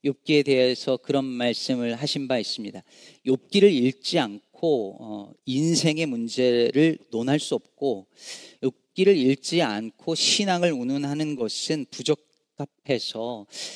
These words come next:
마치 삼동 설안에 단의만 입고 벌벌 떠는 것과 같다라는 말을 했습니다. 즉, 이 욥기를 읽지 않은 채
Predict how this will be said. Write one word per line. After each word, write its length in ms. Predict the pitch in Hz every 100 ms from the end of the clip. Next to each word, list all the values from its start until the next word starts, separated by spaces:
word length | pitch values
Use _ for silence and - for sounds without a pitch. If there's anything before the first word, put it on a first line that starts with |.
| -
마치 920 | 123 127 - - - 175 131 98 98 _ _ - - -
삼동 520 | - 196 180 180 170
설안에 540 | - 165 143 143 120 - -
단의만 1040 | - 127 131 120 131 107 107 127 143 135 -
입고 480 | 123 _ - 131 104
벌벌 460 | - 117 123 139 123
떠는 360 | - 143 156 156
것과 300 | 135 127 135
같다라는 1080 | - - _ - 123 98 104 113 110 110
말을 380 | 147 123 120 120 _ _ -
했습니다. 640 | 147 - 131 95 104 95 _ _ _ -
즉, 220 | - 170 _ _ _ _ - - - - - _ _ _ _ _ _ _ -
이 240 | 165 214
욥기를 640 | 131 - _ - 185 180 143
읽지 600 | 131 131 - - 156 139
않은 400 | 113 117 139 135
채 580 | - - 143 143 147